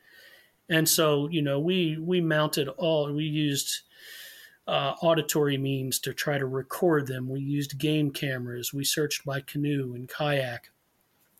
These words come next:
And, you know, we had a number of sightings.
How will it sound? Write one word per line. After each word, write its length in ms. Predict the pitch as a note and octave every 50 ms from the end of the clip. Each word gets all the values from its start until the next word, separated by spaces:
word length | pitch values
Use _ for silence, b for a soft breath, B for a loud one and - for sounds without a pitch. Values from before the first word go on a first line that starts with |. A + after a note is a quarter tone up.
| _ -
And, 400 | D#3 C#3+ C3 C#3+ C3+ C3 C3+ - -
you 120 | F#3+ D#3+
know, 400 | D3+ C#3 C3 C3 B2+ A#2+ - - - _ _ _ F4+ C#4+ B3
we 220 | F#3 F#3 G#3 G3+
had 180 | F3 G#3 G3 F3
a 60 | D#3
number 380 | D3+ D3 D3 D#3+ D3+ D3 C3+
of 100 | C3 B2
sightings. 720 | - - - E3 E3 E3 E3+ E3+ E3 E3 D#3+ D#3+ - -